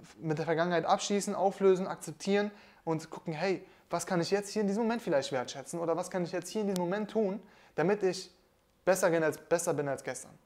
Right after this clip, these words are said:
Heute, jetzt in diesem Moment besser bin als gestern. Das ist so die Energie generell, die er uns auch zeigt,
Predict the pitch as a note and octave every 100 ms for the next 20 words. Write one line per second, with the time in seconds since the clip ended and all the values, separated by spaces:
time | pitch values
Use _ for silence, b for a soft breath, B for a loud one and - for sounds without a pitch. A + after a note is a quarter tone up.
0 | _ _ _ - D3 C#3+ - - D#3+ E3+
1 | D#3+ D3+ D3+ D3 D3 D3+ C#3+ C#3 B2+ -
2 | A#2 - _ _ _ _ _ _ _ _
3 | _ - - F3+ F3 F3+ F3 E3 D3+ E3+
4 | D#3+ D3+ D3+ D3+ C#3+ C3 C#3 C#3+ - -
5 | C#3+ C#3